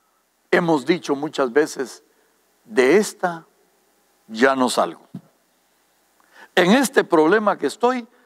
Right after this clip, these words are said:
nadie me podrá ayudar. Aunque yo haga lo que haga,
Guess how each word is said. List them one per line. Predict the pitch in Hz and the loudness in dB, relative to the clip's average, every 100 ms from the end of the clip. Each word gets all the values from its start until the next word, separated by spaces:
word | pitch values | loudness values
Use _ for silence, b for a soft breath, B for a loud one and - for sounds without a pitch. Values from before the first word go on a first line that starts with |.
| b _ | b _
nadie | - 151 180 208 220 214 | -8 -2 0 0 0 -2
me | 160 143 | -4 -6
podrá | - 131 123 147 | -4 -2 0 0
ayudar. | 156 127 131 120 - _ _ _ _ _ _ _ _ _ _ _ _ _ _ _ _ _ _ _ _ _ _ _ _ _ | -2 -2 -4 -4 -12 _ _ _ _ _ _ _ _ _ _ _ _ _ _ _ _ _ _ _ _ _ _ _ _ _
Aunque | - 110 117 139 | -6 -2 2 4
yo | 196 226 208 | 4 2 2
haga | 226 277 254 | 0 2 0
lo | 214 180 | 0 -2
que | 175 175 | -2 -2
haga, | 220 262 233 185 | 0 0 -2 -2